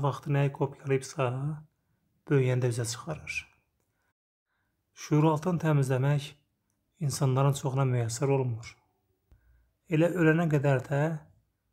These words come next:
şuuraltının diktəsində yaşayırlar. Şuuraltını təmizləmək və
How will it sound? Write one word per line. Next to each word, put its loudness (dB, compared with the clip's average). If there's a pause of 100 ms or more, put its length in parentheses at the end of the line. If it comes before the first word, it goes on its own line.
(260)
şuuraltının 2
diktəsində -2
yaşayırlar. -10 (1300)
Şuuraltını 2
təmizləmək 4 (120)
və 0